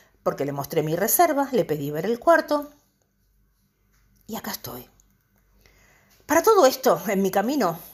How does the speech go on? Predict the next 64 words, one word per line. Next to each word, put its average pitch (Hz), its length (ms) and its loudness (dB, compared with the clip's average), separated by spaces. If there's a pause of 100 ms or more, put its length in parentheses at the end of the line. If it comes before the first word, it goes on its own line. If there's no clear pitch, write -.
analizaba 202 520 0
todas 285 200 2
las 247 120 -2
alternativas 185 540 -2
para 160 140 -4
hacerme 196 280 0
de 165 60 2
efectivo. 165 400 -2
Yo 156 140 -2
lo 254 100 0
que 220 80 -4
necesitaba 180 800 -4
era 220 180 -4
efectivo. 160 640 -8 (640)
Una 370 240 2
era 185 200 2
pedirle 180 280 -4
a 156 40 -4
mi 151 100 -8
jefe 175 240 -4
en 143 80 -6
China 220 360 -6
un 156 120 -8
adelanto 160 720 -2 (340)
de 156 100 -10
dinero, 151 520 -4 (880)
pero 185 240 2
a 208 80 2
él 254 140 2
es 233 160 0
una 190 100 -4
persona, 190 300 -6
si 190 120 -4
hay 170 60 0
algo 190 180 0
que 160 100 -4
no 175 120 -2
le 185 80 0
gusta, 190 300 -4
y 160 40 0
aparte 196 320 -2
da 180 140 2
tantas 233 320 0
vueltas 147 460 -2
y 220 40 -2
es 226 80 -4
tan 185 220 -4
lento 240 320 -2
que - 60 -8
yo 185 160 -4
no 185 80 -2
tenía 165 180 -4
un 165 100 -6
peso 190 220 -6
ni 156 80 -4
para 143 160 -4
sobrevivir 151 560 -2
hasta 156 160 -6
que 143 80 -6
este 143 160 -8
tipo 156 220 -6
me 147 80 -8
mandara 147 340 -4
plata. 143 380 -10